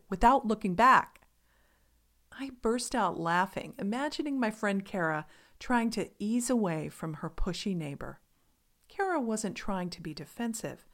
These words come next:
but she had resolved to cut down the sports commitments this fall,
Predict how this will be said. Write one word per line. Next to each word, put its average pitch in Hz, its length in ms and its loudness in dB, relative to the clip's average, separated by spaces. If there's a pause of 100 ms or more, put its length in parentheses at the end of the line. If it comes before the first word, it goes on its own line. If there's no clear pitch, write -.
(320)
but 254 100 -8
she - 160 -6
had 339 320 -6
resolved 180 600 -4 (280)
to 262 120 -4
cut 285 260 0
down 247 220 2
the 190 80 0
sports 302 400 -6
commitments 160 560 -8
this - 240 -8
fall, 143 400 -6